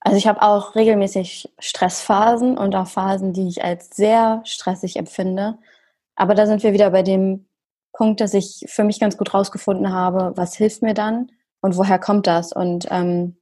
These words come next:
wir haben <laughs> ja schon besprochen, dass ich in meinem Ding viel, in meinem Leben viele Dinge parallel gemacht hab. Und viele Dinge parallel machen bringt halt auch echt stressige Phasen so mit sich. Stress, erstmal, um das zu verstehen,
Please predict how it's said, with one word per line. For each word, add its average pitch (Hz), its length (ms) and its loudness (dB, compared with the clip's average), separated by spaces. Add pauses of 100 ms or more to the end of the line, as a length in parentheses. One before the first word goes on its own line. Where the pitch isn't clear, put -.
(1500)
wir 214 140 4
haben 208 180 4
<laughs> 262 340 4
ja 220 100 4
schon 208 180 2
besprochen, 196 380 0
dass 190 120 0
ich - 120 -16
in 190 60 0
meinem 180 140 0
Ding 190 200 0
viel, 202 360 -4
in 196 120 0
meinem 190 160 2
Leben 196 200 2
viele 202 220 0
Dinge 196 220 0
parallel 190 440 -4
gemacht 208 320 -4
hab. 254 120 -6 (520)
Und 196 160 0
viele 202 220 2
Dinge 202 200 2
parallel 196 440 2
machen 202 420 -2 (300)
bringt 202 240 2
halt 196 200 2
auch 190 280 2
echt - 260 -4 (180)
stressige 180 580 -2
Phasen 185 600 -2
so 185 160 -4
mit 196 220 -2
sich. 254 280 -2 (1200)
Stress, - 540 -4 (180)
erstmal, 220 380 2
um 214 80 4
das 196 160 2
zu - 80 -10
verstehen, 208 720 0